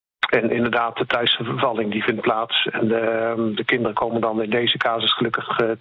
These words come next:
levend ter wereld, hè. Die mevrouw, die stond, die verloskundige stond trouwens in deze casus uit tweeduizend veertien. Ehm, eh, stond hij voor het bankje voor, eh, vier gevallen, hè, maar dit was er één van.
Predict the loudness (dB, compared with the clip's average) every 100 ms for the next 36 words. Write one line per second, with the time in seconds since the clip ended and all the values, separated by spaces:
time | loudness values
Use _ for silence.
0 | _ 0 0 0 0 0 0 0 -2 -2
1 | -2 0 -2 0 0 0 0 0 0 -2
2 | -2 0 0 0 0 -2 0 0 0 0
3 | 0 0 0 0 0 -2 -2 -2 0 0
4 | -2 -6 -16 -4 -4 2 2 2 2 0
5 | 0 0 0 -2 -4 -4 -6 -8 -10 _
6 | _ 2 2 2 0 0 0 0 -2 -6
7 | _ -4 0 2 2 2 0 2 0 0
8 | 0 0 0 -2 -2 -4 -2 0 0 -2
9 | 0 0 0 -2 -2 0 -2 0 -2 -2
10 | -2 0 -2 0 0 0 0 -2